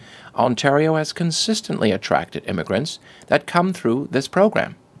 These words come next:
However, the federal government reduced the number of new immigrants that come through this program by over a third, and they also added restrictions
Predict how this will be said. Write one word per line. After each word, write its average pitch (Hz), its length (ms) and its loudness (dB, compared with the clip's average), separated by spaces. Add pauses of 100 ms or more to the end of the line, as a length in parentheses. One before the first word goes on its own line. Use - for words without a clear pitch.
(380)
However, 110 460 4 (300)
the 135 80 -4
federal 160 420 2
government 151 420 0
reduced 143 640 0
the 127 80 0
number 110 280 4
of 104 100 2
new 107 220 4
immigrants 98 520 -2 (220)
that - 180 -8
come 190 260 2
through 214 320 2
this 110 220 2
program 95 480 0
by 117 240 2
over 143 260 4
a 156 80 4
third, 147 420 2 (460)
and 127 140 0
they 127 100 6
also 156 400 2
added 175 300 -2
restrictions - 840 -2